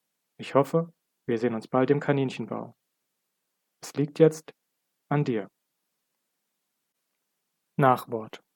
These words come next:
Es gibt Jahrzehnte, in denen nichts passiert, und Wochen, in denen Jahrzehnte passieren. Wladimir Iljitsch Lenin. Genau so hat es sich für mich angefühlt,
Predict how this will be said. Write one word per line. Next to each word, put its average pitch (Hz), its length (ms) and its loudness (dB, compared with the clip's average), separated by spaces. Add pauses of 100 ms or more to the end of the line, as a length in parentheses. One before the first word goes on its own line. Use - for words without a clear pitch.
(1080)
Es - 120 -18
gibt - 200 -4
Jahrzehnte, 151 720 2
in 123 160 -8
denen 120 200 0
nichts 131 240 -4
passiert, 135 580 -2 (320)
und 117 240 -8
Wochen, 123 380 2 (280)
in 127 100 0
denen 120 180 0
Jahrzehnte 113 500 -4
passieren. 113 540 -8 (920)
Wladimir 131 580 2 (160)
Iljitsch 123 580 -2 (200)
Lenin. 113 420 -4 (1200)
Genau 120 440 4
so 135 380 2
hat - 200 -6
es - 80 -14
sich - 160 -6
für 117 140 -6
mich 123 340 -4
angefühlt, 127 720 -2